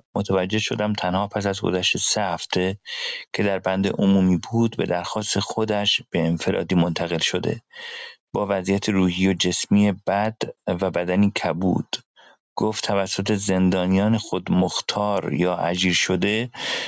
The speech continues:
مورد ضرب و شتم قرار گرفته. مأمورین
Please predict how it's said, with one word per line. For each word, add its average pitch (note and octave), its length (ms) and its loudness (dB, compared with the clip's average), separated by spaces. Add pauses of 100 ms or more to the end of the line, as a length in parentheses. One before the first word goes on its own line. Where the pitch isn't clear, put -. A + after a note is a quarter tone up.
(180)
مورد F#2+ 380 2
ضرب F#2+ 320 0
و F#2+ 80 2
شتم G2+ 560 0
قرار D2+ 400 -2
گرفته. - 500 -4 (680)
مأمورین G#2 720 2